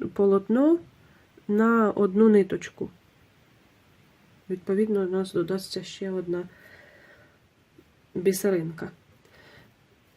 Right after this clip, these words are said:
Я відміряю ниточку, зав'язую на кінці цієї ниточки кілька вузликів,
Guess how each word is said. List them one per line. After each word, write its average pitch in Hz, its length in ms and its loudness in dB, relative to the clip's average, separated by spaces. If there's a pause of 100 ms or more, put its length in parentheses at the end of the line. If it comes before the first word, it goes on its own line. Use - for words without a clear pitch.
(380)
Я 233 240 2
відміряю 202 540 6
ниточку, 214 640 0 (300)
зав'язую 208 1080 2 (120)
на 214 200 0
кінці 214 420 0
цієї 196 440 2
ниточки 190 500 -2
кілька 220 420 0
вузликів, 185 680 -4